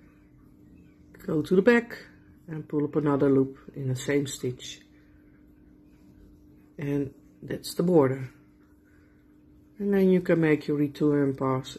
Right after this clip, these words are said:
as you used to be. And now you will see that, uh, one of the bars is, uh, heading, uh, is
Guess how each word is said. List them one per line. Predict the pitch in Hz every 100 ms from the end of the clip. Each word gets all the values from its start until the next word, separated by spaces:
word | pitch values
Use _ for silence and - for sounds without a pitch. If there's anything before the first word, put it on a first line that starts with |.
| -
as | 147 135 131 -
you | 147 147
used | 160 170 151 -
to |
be. | 151 147 143 - - _ _ _ _ _ _ _ _ _ _ _ _ _ _ _ _ -
And | 139
now | 143
you | 156 170
will | 170
see | 170 - 247 254 226
that, | 160 151
uh, | 160 156 151 147 147 139 - _ -
one | 156 180
of | 196
the | 196
bars | 202 214 240 226 -
is, | 170 139 147 - -
uh, | 156 139 151 156 156 139
heading, | 151 185 190 -
uh, | 165 160 -
is | 151 - -